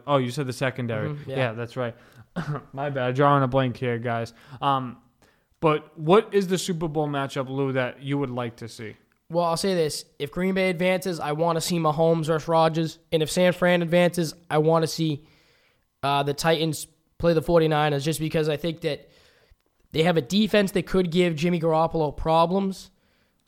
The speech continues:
Speaker 2: and their running game problems. With the Chiefs, I just don't see that. And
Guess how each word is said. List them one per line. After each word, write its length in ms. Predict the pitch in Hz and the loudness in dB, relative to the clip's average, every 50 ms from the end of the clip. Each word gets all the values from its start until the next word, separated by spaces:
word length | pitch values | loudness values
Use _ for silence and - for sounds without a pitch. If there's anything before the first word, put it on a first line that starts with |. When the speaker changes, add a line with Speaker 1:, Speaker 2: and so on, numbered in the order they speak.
| _ _ - | _ _ 2
Speaker 2:
and 280 | 170 175 175 175 175 | 4 4 4 4 4
their 120 | 175 160 147 | 2 2 2
running 260 | 147 165 170 175 170 | 0 2 2 2 2
game 220 | 160 165 165 151 131 | 2 0 0 0 0
problems. 720 | - - 156 151 156 165 165 175 175 175 175 160 - - - _ _ _ _ _ _ _ _ | -2 -2 0 2 2 2 2 2 0 0 -2 -4 -8 -14 -20 _ _ _ _ _ _ _ _
With 240 | 165 160 170 160 165 | -4 -4 -4 -2 -2
the 80 | 156 | -6
Chiefs, 380 | 143 - - - 180 160 - - | -6 -4 -4 -4 -4 -4 -2 -2
I 100 | 147 147 | -2 -2
just 320 | 139 123 160 165 151 - | -2 0 -2 -2 -2 -2
don't 180 | - 139 135 131 | -4 -6 -4 -4
see 240 | - - 147 147 139 | -4 -4 -4 -4 -4
that. 260 | 135 131 131 131 - | -4 -4 -4 -6 -6
And 180 | - 135 131 120 | -8 -8 -8 -8